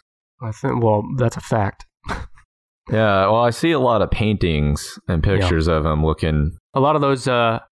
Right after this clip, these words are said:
Speaker 1: right-wing baby boomers would absolutely reject the idea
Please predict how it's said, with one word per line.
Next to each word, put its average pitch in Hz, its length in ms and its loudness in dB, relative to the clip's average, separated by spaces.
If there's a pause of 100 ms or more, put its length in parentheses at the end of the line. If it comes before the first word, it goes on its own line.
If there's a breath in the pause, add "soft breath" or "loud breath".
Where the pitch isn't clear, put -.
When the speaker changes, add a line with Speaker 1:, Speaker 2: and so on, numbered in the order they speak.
Speaker 1:
right-wing 120 540 2
baby 117 260 2
boomers 98 420 2
would 101 360 0 (160)
absolutely 117 580 0
reject 107 540 -4 (140)
the 120 120 2
idea 98 460 0